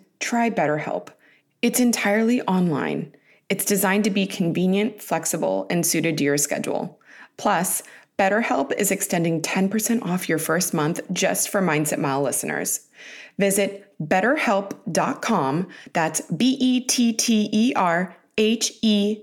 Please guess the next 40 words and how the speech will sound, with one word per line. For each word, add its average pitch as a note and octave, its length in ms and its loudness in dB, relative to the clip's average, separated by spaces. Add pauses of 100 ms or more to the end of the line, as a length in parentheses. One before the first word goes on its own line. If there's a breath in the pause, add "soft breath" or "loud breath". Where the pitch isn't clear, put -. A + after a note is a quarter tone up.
L F3+ 480 0
P F#3 440 0 (200 loud breath)
dot F#3 260 0
com E3+ 520 0
slash D#3 540 0 (220 loud breath)
mindset F3+ 520 0
mile D3+ 320 2
today - 360 0
to - 140 -4
get - 200 -4
ten E3 280 -2
percent F#3+ 360 -2
off C#3 320 -4
your D#3 180 -2
first - 380 -4
month. - 380 -10 (1600)
You A3+ 140 2
know F#3+ 340 0
I'm E3 280 -2
all D3 240 0
about C#3+ 280 -2
small D#3+ 340 -2
habits F3+ 480 -4
that - 140 -4
make D#3+ 200 -4
a E3 60 -2
big C#3+ 680 -6
difference, - 640 -6 (300 loud breath)
which G3+ 160 -2
is F#3+ 120 -2
why F#3+ 240 0
I F#3+ 120 0
never G3+ 500 0
skip G3+ 320 -4
a G#3 40 -2
day D3+ 300 -2
of D3+ 140 -4
taking E3 500 -4
my D3 140 -2
Ritual G#3+ 680 -4